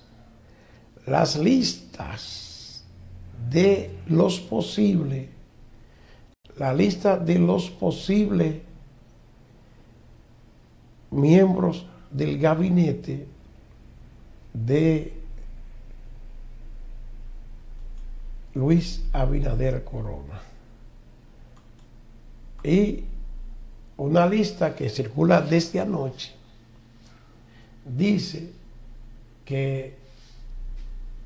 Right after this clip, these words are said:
la vicepresidenta de la República, ustedes saben que es Raquel Peña Rodríguez, que dice esta lista que circula desde anoche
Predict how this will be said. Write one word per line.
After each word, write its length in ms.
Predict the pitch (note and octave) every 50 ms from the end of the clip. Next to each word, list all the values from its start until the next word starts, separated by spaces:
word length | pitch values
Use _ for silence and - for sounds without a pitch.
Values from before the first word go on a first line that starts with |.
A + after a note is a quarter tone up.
| - - - - - - - - - - - - -
la 180 | C3+ B2+ C3 C#3
vicepresidenta 840 | C#3 A#2+ - C#3 C3+ - C3+ A#2 - C#3 C#3 D3 F3 F3+ - F#3+
de 60 | F#3
la 80 | F#3+ F3+
República, 300 | F3 A3 A#3 A#3+ A3 F#3
ustedes 240 | E3 F3+ F3 D#3+ E3+
saben 260 | G3 A3 G#3+ F#3 E3+
que 240 | - - - F3+ F3
es 160 | F3 - - - - - - - - - - - - - - -
Raquel 840 | - B2+ C3 C#3 C#3+ C3+ B2+ - - E3+ E3+ F3 F3+ F#3 - - - - - - - - - - - - - - - - - - -
Peña 480 | D#3+ E3+ F3+ E3+ E3 E3 E3+ - - - - - B2
Rodríguez, 840 | C3+ D#3 D3+ C3+ C3+ C#3+ D3+ D3+ C#3+ C3+ C3+ B2+ A2+ - - - - - - - - - - - - - - - - - - - - _ _ _ - - _ _ _ - - - -
que 640 | - F3+ F3 F3+ F3+ F3 F3+ - - - - - - - - -
dice 600 | D#3 E3 F3+ F3+ F3+ F3+ - F#3 F#3 F#3 F#3 F#3
esta 240 | F#3 - - F3+ F3+
lista 640 | F3+ F3+ F3+ F3+ F3+ F3+ - - - D3 A#2 G#2 -
que 120 | - - A2+
circula 540 | - B2 B2 A#2 - D3 D3+ D#3 D#3 D3
desde 360 | D3 D3+ D#3 D3 C3+ - D#3 D#3+
anoche 580 | D#3+ D#3+ C3 A#2 A2 G#2+ - - - C#3 -